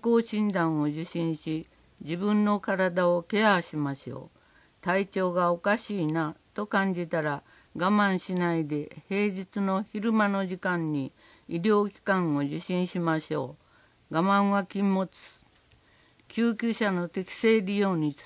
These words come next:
努めましょう。八幡浜市の火災救急外況。平成三十年一月一日から平成三十年七月三十一日まで、火災八件、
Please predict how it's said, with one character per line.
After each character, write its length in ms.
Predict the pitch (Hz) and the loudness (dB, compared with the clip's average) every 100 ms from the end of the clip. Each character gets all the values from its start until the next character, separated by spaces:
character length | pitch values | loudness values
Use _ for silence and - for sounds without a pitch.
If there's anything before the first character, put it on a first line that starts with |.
| - | -2
努 100 | 165 | 0
め 140 | 170 | 2
ま 180 | 170 160 | 2 0
し 180 | - 160 | -2 -4
ょ 240 | 135 127 _ _ _ _ _ _ _ _ _ - | -4 -8 _ _ _ _ _ _ _ _ _ -4
う。 40 | |
八 180 | 175 214 220 | 2 2 2
幡 120 | 220 | 0
浜 260 | 214 196 202 | 0 0 -2
市 160 | - | -2
の 180 | 165 147 | -2 -2
火 160 | - 202 | -2 -4
災 360 | - 202 196 | 2 2 0
救 300 | 185 214 220 | -4 -2 -2
急 280 | 208 220 214 | -2 -2 0
外 280 | 196 196 185 | 2 0 0
況。 260 | - 139 127 160 - _ _ _ | -4 -6 -6 -12 -20 _ _ _
平 180 | 202 214 | -2 0
成 300 | 220 214 208 | 0 0 0
三 340 | 196 226 202 | 0 -2 0
十 220 | 190 190 175 | 0 0 0
年 320 | 156 147 143 | 0 0 -2
一 220 | 160 208 | -4 -2
月 420 | 202 202 - 202 | -2 -2 -4 -4
一 160 | 196 185 | -4 -2
日 240 | 180 - | -2 -4
か 140 | - 165 | -6 -4
ら 160 | 156 - - - _ | -4 -8 -20 -20 _
平 220 | - 214 220 | -2 0 0
成 260 | 220 202 | 2 2
三 320 | 190 220 202 | 2 0 0
十 240 | 180 190 175 | 0 0 0
年 300 | 156 143 175 | 2 0 -2
七 200 | - 202 | -4 -4
月 260 | 202 190 202 | -2 -4 -4
三 320 | 196 196 185 | 0 0 -2
十 260 | 165 151 | -4 -4
一 260 | 151 151 175 | -4 -6 -4
日 280 | 170 160 165 | -4 -4 -2
ま 160 | 151 | -2
で、 220 | 139 135 - _ - _ _ | -2 -6 -8 _ -20 _ _
火 140 | - 185 | -4 -2
災 380 | 202 180 175 - | 0 0 0 -6
八 380 | 175 185 - - | -8 -8 -8 -6
件、 340 | 151 123 151 | -4 -4 -6